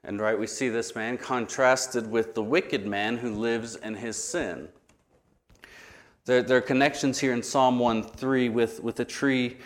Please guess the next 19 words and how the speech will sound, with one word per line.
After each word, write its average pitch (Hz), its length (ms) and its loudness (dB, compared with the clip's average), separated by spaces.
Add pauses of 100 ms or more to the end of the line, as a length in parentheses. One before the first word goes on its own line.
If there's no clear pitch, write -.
(240)
planted 135 440 2
by 117 120 6
the 113 100 0
streams 120 300 -2
of 101 120 -4
water 113 640 2 (680)
that, 107 180 0
that - 420 0 (220)
point 165 420 2
back, 135 540 4
I 135 120 4
think, 131 280 -2
to 123 100 -2
the, 104 220 2
to - 160 -4
the 104 100 2
tree 156 400 4
of 113 160 4
life 117 600 4